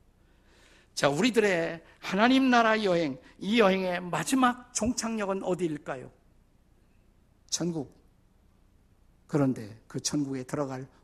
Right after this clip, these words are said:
확신이 있습니까? 증명서를 갖고 계십니까? 아니면 내가 행한 모든 선한 일에도 불구하고 마지막 내 종착역은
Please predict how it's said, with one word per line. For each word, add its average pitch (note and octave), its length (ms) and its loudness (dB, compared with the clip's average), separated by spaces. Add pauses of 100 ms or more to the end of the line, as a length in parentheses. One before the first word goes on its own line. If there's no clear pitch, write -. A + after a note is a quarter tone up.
확신이 F#3 360 -4
있습니까? F#3+ 540 -12 (580)
증명서를 E3+ 640 0
갖고 E3 280 -8
계십니까? G3 640 -10 (1700)
아니면 A#2+ 500 -2 (1700)
내가 D3+ 180 2
행한 F3+ 320 2
모든 A#3 480 2
선한 A#3+ 380 -2
일에도 G3+ 240 -2
불구하고 E3+ 580 -2 (160)
마지막 E3 720 -2 (120)
내 G3 240 2
종착역은 G3+ 880 -4